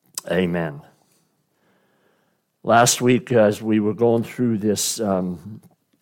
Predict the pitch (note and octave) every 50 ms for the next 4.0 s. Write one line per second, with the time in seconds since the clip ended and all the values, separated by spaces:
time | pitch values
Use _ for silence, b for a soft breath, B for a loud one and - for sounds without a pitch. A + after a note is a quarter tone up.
0 | _ _ _ _ B B B B B B B B B B B B B B _ -
1 | - A2 A2 A2+ A2 - - - - - C3+ A#2 G#2+ - - A#2+ A2+ A2+ A2 A2+
2 | A#2+ A#2+ B2 B2+ B2 A#2 A2+ G#2 G#2 G#2+ A2+ A#2+ - - B2 A2 A2 - A2+ G2+
3 | - - - C3 B2+ C3 C3+ C#3 C3+ A#2+ G#2+ G#2 G#2 G#2 G#2 G2+ G2+ G2 F#2+ -